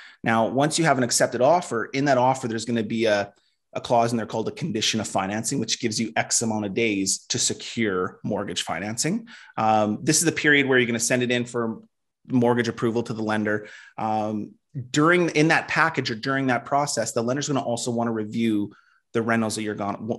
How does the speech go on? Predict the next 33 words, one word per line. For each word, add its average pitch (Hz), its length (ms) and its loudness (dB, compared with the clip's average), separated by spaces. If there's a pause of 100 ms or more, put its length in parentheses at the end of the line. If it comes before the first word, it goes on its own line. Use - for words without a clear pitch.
(100)
gonna 123 220 4
wanna 101 220 0
do. 98 320 -6 (100)
And 120 100 -4
how 139 300 2
they 147 160 4
do 170 220 0
that 139 160 2
and 117 100 2
how 131 160 0
they 127 80 0
determine 120 400 -4
the 113 80 -2
value 160 380 0
to 123 80 -2
those 107 240 -4
rentals 110 400 -8 (300)
is 117 100 -8
they're 123 100 0
gonna 131 180 0
wanna 120 320 0 (220)
have 113 240 -2
a 101 60 -6
quote - 420 -2
sitting 113 280 -2
in 107 80 -6
front 107 200 -4
of 110 80 0
them 107 200 -2 (340)
from 113 580 0
a 110 220 -2
licensed 120 500 0
contractor 117 800 0